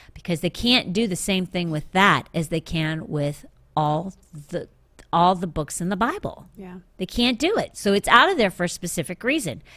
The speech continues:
Speaker 1: It's because it's full of flaws.
Speaker 2: Yeah.
Speaker 1: Of prophecies that didn't come to pass.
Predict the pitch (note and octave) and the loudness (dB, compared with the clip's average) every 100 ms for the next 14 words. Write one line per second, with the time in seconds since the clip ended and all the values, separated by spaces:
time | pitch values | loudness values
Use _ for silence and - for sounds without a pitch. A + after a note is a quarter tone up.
0 | - _ - - - F3+ E3 E3 - - | -20 _ -18 -16 -4 0 0 -2 -6 -16
1 | - - E3+ E3 - G3+ F#3+ D#3+ D#3 - | -20 -6 -4 -4 -6 0 2 2 -2 -8
2 | _ - D#3 - E3 A#2+ G3 - - G3+ | _ -10 -10 -8 -8 -8 -12 -20 -16 -14
3 | F#3 F#3+ - - - F3+ - A3+ A3 F#3+ | -12 -14 -20 -14 -12 -12 2 2 2 -2
4 | - D#3+ - D#3+ D3+ E3+ D#3+ F3 D#3 D#3 | -6 -8 -6 -8 -6 -6 -8 -8 -10 -10
5 | - C#3+ G#2+ | -8 -8 -8